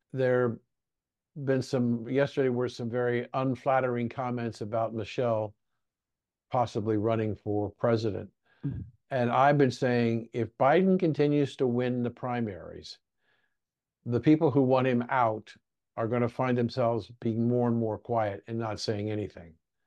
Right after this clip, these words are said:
Speaker 1: Because if the voters will vote him, for him,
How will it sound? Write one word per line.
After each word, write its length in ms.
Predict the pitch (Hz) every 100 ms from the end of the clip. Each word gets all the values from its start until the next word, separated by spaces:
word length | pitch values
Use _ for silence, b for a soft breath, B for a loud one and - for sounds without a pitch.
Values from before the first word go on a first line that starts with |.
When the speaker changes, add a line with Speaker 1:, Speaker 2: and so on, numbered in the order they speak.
| _ _ _ _ -
Speaker 1:
Because 560 | 113 117 120 117 104 -
if 220 | 120 -
the 100 | 120
voters 560 | 101 127 143 160 160 156
will 160 | 135
vote 320 | 107 131 139
him, 320 | 143 139 143 131 _ _ -
for 240 | 165 175
him, 400 | 131 101 104 120